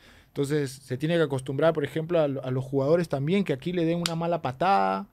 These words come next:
y, y, y, y que en Europa no pasan, porque en Europa van muy, van fuerte a la pelota, pero van a la bola. Y aquí, tú sabes, en Sudamérica hay much-, mucha mala leche, a veces te van para, para lastimarte.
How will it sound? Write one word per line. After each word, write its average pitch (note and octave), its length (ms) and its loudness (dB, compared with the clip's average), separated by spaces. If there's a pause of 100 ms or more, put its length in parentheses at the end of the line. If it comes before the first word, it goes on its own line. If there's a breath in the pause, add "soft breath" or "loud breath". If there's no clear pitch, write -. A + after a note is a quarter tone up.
(880 soft breath)
y, E3 80 2
y, C#3 1500 0
y, C#3 120 2
y C#3 60 0
que C#3 120 2
en C#3+ 80 2
Europa E3 320 6
no E3 140 2
pasan, F3+ 360 2
porque A2+ 220 -4
en B2+ 80 2
Europa E3+ 340 4
van F#3 180 4
muy, F#3 280 4
van D#3+ 260 2
fuerte G3 400 6
a D#3+ 40 4
la C#3+ 80 2
pelota, D3+ 340 0
pero A2 160 -2
van A2+ 160 -2
a C#3 60 -2
la A#2+ 100 -6
bola. B2 340 -2 (380)
Y B2 160 -4
aquí, A2+ 300 0
tú D3+ 140 -4
sabes, C3 280 0
en G#2+ 80 -8
Sudamérica A#2 420 -4
hay D3 60 0
much-, B2 280 -6
mucha D3+ 420 2
mala A2 240 -10
leche, C3 340 -4
a A2+ 40 -8
veces B2 260 -4
te A#2+ 60 -2
van C#3 280 4
para, D#3 240 4
para B2 220 -6
lastimarte. C3 760 -2